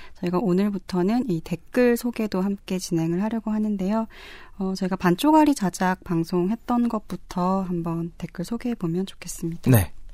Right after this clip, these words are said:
Speaker 2: 어, 앨리스 황님입니다. 반쪽알이 자작 편 아주 잘 들었습니다. 박혜진 평론가님 아니었으면 모르고 지나쳤을 책인데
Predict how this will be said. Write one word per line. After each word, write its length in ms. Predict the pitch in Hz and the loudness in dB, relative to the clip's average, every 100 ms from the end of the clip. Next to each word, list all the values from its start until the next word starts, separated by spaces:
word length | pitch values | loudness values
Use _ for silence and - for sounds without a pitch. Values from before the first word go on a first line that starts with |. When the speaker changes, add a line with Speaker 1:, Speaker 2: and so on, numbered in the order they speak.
| - - | -16 -4
Speaker 2:
어, 180 | 110 104 | -2 0
앨리스 540 | - 123 185 196 - 185 | 6 8 10 8 6 6
황님입니다. 880 | 165 151 147 117 92 85 92 85 - - - - - - - | 4 4 4 4 4 4 2 2 -2 -20 -20 -20 -20 -18 -16
반쪽알이 580 | - 123 131 170 160 156 | 6 6 8 6 6 6
자작 340 | 135 123 123 - | 6 6 4 4
편 260 | 143 151 - | 4 4 4
아주 240 | 110 - | 0 0
잘 240 | - 110 110 | 4 6 8
들었습니다. 580 | 117 92 95 85 82 - - - - - - - | 6 6 2 0 -4 -10 -18 -20 -20 -20 -20 -14
박혜진 400 | - - 123 143 | -4 2 4 4
평론가님 800 | 135 143 143 135 127 123 120 120 | 6 6 6 6 6 6 8 6
아니었으면 880 | 107 101 110 110 - 95 90 101 90 | 6 6 8 6 4 4 6 4 4
모르고 400 | 87 101 120 131 | 4 6 6 4
지나쳤을 560 | 123 107 101 - - 98 | 4 4 4 2 0 0
책인데 640 | - 101 85 104 104 | 2 2 2 4 4